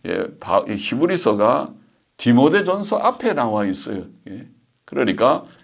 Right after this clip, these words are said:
바울 서신이라고 하는 증거죠. 초대교회의 증거는 히브리서는 바울 서신으로 간주되었어요. 그리고 마가복음, 누가복음, 사도행전,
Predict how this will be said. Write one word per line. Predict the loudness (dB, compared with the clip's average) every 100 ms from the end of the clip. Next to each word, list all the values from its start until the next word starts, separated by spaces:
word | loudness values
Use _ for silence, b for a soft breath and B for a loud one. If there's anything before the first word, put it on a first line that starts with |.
| B _
바울 | -6 2 4 4
서신이라고 | 2 -2 -2 -2 0 0 -2
하는 | -2 -2 -4
증거죠. | -8 -6 -6
초대교회의 | -6 -4 -4 -4 0 2 4 2 0
증거는 | -4 -4 -2 -2 -2 -4 B -10
히브리서는 | -4 0 0 0 2 2 0
바울 | -4 0 2
서신으로 | 2 -2 -2 -4 -2 -2
간주되었어요. | -2 -6 -6 -6 -6 -8 -10 -12 -14 -16 _ _ _ _ _ _ _ _ _ B B B B B B 0
그리고 | 4 6
마가복음, | 6 6 8 6 6 6 6 6
누가복음, | 4 6 6 4 2 2 2
사도행전, | 0 0 4 6 4 0 4 4 4 -2